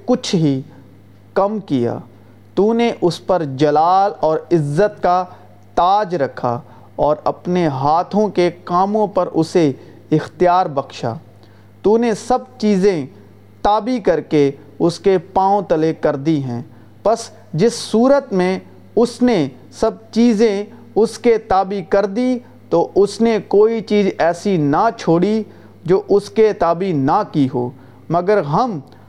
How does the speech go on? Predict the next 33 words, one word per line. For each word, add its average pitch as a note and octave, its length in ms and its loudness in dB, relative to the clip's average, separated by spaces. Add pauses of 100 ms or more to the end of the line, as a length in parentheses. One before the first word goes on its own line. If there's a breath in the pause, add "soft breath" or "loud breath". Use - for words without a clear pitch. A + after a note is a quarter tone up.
(180 loud breath)
اب - 260 -2
تک C4+ 240 0
سب B3 400 -2
چیزیں A3 320 2 (140)
اس G3 200 -2
کے A#3+ 260 2 (320 loud breath)
تابع G3 360 0
نہیں F3 320 2
دیکھتے، C3+ 520 0 (360 loud breath)
البتہ F#3+ 800 0 (280 loud breath)
اس A3+ 200 0
کو C4+ 220 2
دیکھتے G3 480 2
ہیں A3+ 240 0
جو G#3 120 2 (120)
فرشتوں G3+ 560 0
سے A3 120 2 (120)
کچھ A#3+ 300 -2
ہی D3 180 2 (420 loud breath)
کم G#3+ 280 -2
کیا E3 260 2
گیا، B2 260 -4 (440 loud breath)
یعنی F3+ 440 0 (480 loud breath)
یسوع G#3 440 0
کو، B2 200 -2 (560 loud breath)
کہ G#3 160 2
موت G3 640 0
کا G#3 120 2 (160)
دکھ A#3 220 -2
سہنے G#3+ 460 -2
کے E3 160 0
سبب F3 380 -2 (560 loud breath)
جلال G3+ 520 2